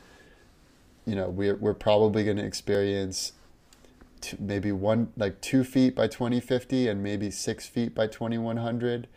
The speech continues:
And if you fast forward even further in the future to twenty two hundred A D, that's expected to be about twenty feet or more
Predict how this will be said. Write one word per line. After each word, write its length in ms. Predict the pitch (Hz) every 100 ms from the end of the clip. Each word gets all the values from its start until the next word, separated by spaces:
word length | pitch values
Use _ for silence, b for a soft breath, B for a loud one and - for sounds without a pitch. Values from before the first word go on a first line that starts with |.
| b b b b
And 180 | 113 107
if 140 | 107
you 120 | 113
fast 360 | 110 117 110 -
forward 300 | 120 110 101
even 180 | 107 104
further 380 | - 104 101 110
in 100 | 117
the 60 |
future 400 | 113 123 117 127
to 140 | 117 95
twenty 340 | - 107 104
two 320 | 95 - 104
hundred 380 | 101 117 113 120
A 180 | 117 120
D, 400 | 117 120 123 131 - b b b b b b _ _
that's 320 | 113 107 107
expected 480 | 104 - 113 104 107
to 80 | 95
be 200 | 95 101
about 320 | 90 101 -
twenty 340 | - 117 113
feet 240 | 110 - 107
or 100 | 98
more 460 | 95 95 90 -